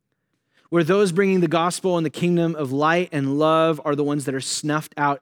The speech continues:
and killed, when the world is falling apart as empires and wars and famines and earthquakes happen. He says, "My mission vision for you, what I'm calling you to,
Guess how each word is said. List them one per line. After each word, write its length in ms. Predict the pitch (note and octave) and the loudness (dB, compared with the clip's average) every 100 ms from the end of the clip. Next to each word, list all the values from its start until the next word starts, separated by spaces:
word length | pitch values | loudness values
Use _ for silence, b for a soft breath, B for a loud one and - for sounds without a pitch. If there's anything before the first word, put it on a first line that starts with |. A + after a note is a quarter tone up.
| - | -10
and 260 | B2+ A2+ | -10 -10
killed, 560 | - - F#3+ F#3+ F#3 F#3 - _ _ _ _ _ _ _ _ _ _ | -8 -2 0 0 0 -4 -12 _ _ _ _ _ _ _ _ _ _
when 100 | D3+ | -2
the 80 | D#3 | 0
world 320 | D3+ E3 F3+ | 2 2 2
is 140 | E3 C3 | 0 -2
falling 500 | - E3 D#3+ E3 D#3 | -4 -2 0 0 -2
apart 380 | - D#3+ D3 B2+ | -4 -2 0 -2
as 120 | C3 | -4
empires 500 | D3 D3+ C#3+ C#3 C3 | -4 -4 -2 -2 -2
and 160 | C3 C3+ | -2 0
wars 360 | C#3+ C3+ B2+ | 2 2 -2
and 140 | B2+ B2 | -4 -4
famines 400 | D3+ C#3+ C#3 B2+ | -4 -2 -4 -6
and 100 | A#2 | -8
earthquakes 520 | C3+ - C#3 A#2+ - | -8 -6 -6 -6 -8
happen. 320 | C3+ B2+ B2 | -12 -10 -8
He 100 | C#3+ | -6
says, 300 | C#3 C#3 B2+ | -4 -6 -4
"My 400 | C3+ D3+ E3 D#3+ b b - | -2 0 0 -4 b b -6
mission 480 | D3 E3+ D#3+ E3 | -2 -2 -2 -2
vision 340 | C#3+ D3 C#3 C#3 | 0 -2 -2 -6
for 140 | - | -4
you, 220 | B2+ B2 | -4 -4
what 160 | A#2+ - | -4 -8
I'm 220 | - D3 C#3+ | -10 -8 -8
calling 420 | - D3+ D3 C3+ | -8 -8 -6 -6
you 140 | B2 | -6
to, 400 | - - A#2+ A2 | -10 -14 -14 -16